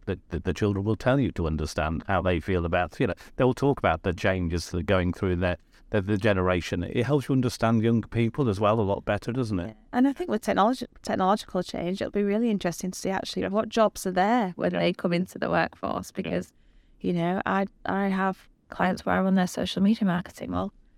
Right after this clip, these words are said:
Speaker 2: ten, fifteen years ago, that wasn't a thing they were particularly, maybe did the odd Facebook post, but that
Speaker 1: Yeah.
Speaker 2: was it, you know?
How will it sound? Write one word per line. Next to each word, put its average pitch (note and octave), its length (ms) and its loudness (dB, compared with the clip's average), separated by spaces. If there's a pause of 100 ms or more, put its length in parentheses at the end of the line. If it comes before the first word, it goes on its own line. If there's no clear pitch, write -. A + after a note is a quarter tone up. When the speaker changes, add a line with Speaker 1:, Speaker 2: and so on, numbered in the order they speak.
(380)
Speaker 2:
ten, - 160 -2
fifteen G3 320 -2
years A3 120 0
ago, - 120 -4
that - 140 -2
wasn't G#3 240 -4
a - 40 -8
thing G3+ 180 2
they F#3 60 4
were F#3 120 -2
particularly, - 500 -6
maybe G#3 300 4
did F3+ 140 -4
the F3+ 100 2
odd E3+ 100 0
Facebook - 480 -2
post, - 380 -4
but - 100 -4
that - 140 0
Speaker 1:
Yeah. G3 40 0
Speaker 2:
was F3+ 160 0
it, B3+ 280 2
you G3+ 120 2
know? F#3 300 2